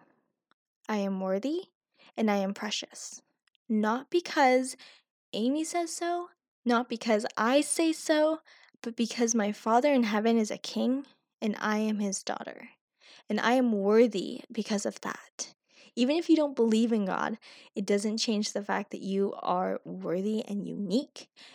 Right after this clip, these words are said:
and you are a child of God. That it doesn't, whether or not you believe it doesn't change the fact that you are a child of God.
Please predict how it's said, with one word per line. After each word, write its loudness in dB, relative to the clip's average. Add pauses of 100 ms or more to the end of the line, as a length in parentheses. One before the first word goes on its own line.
and -2
you 0 (600)
are 2
a 0
child 0
of -10
God. -2
That -2
it -4
doesn't, -6
whether 0
or 4
not 0
you 0
believe 2
it 0
doesn't -4
change -8
the -14
fact -10
that -12
you -8
are -2
a -4
child -10
of -20
God. -10